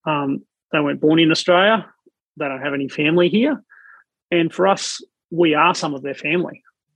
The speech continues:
So I guess for us to actually be involved with their lives and share some of their critical things, um, like they'd, they'd announce, like practically in the last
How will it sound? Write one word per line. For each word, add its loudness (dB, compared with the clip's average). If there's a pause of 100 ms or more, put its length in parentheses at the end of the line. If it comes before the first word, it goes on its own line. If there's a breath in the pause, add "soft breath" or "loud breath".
So 2 (640 loud breath)
I -2
guess 0
for 2
us 0
to -2
actually -4
be -2
involved 2
with 4
their 2
lives 2
and -4
share 2
some -4
of -6
their -2
critical -4
things, -2 (1300)
um, 0 (880)
like -2
they'd, 4
they'd 2
announce, 0
like -2 (280)
practically 0
in 2
the 2
last -2